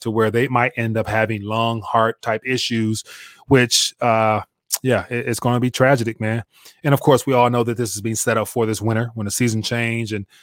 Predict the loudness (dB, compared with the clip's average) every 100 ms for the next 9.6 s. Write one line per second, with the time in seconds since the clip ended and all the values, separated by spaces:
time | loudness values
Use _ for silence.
0 | _ 0 4 4 2 0 0 0 0 0
1 | 2 0 0 0 0 0 -2 0 2 2
2 | -2 -4 -2 -2 -4 _ _ _ -20 _
3 | _ _ 0 0 0 -2 -2 -8 _ _
4 | _ _ -20 -12 -8 -6 -2 2 4 4
5 | 2 0 -2 -4 _ _ -20 -20 _ 0
6 | 4 6 6 6 4 4 4 4 2 0
7 | 0 2 2 4 4 4 0 -2 -2 -2
8 | -2 -6 -4 -4 -2 0 -2 -2 -2 -4
9 | -6 -8 -6 -4 -4